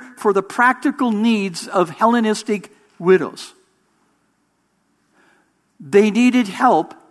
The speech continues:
and the apostles, because of their incredible schedule and commitments, were neglecting those women. At least they were accused of it. So they appointed deacons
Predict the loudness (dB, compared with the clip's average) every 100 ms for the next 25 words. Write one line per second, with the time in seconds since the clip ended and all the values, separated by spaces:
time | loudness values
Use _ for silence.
0 | _ _ -2 0 2 0 2 4 4 2
1 | -6 -6 -8 -10 0 0 0 -2 -2 2
2 | 2 2 -2 -16 -20 _ _ _ _ _
3 | -10 -10 -10 -2 2 4 2 0 0 -2
4 | 0 -4 -6 -6 -4 -4 -4 -6 -8 -12
5 | _ _ _ _ _ _ -6 -2 0 -2
6 | -6 -10 -2 -2 -2 -10 -10 -8 -4 -2
7 | -2 -6 -6 -6 -6 -6 -4 -4 -6 -10
8 | -10 -10 -12 -14 -18 _ _ -6 -2 -2
9 | 0 -2 -2 -4 -10 -6 -6 -2 0 2
10 | 2 0 -2 -4 _ _ _ _ -12 0
11 | 2 2 -2 -4 -6 -12